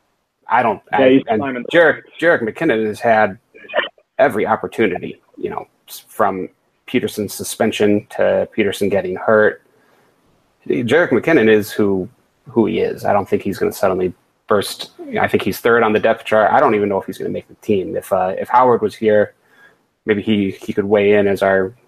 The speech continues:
Speaker 1: resident Vikings fan. But, uh,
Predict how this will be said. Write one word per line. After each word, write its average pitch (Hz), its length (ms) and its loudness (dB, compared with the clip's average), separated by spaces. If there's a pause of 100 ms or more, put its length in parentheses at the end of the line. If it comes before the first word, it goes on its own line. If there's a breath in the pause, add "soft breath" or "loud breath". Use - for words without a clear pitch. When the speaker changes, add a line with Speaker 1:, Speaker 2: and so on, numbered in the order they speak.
(240)
Speaker 1:
resident 98 400 0
Vikings 95 420 -4
fan. 92 360 -2 (920)
But, 95 220 2
uh, 92 220 4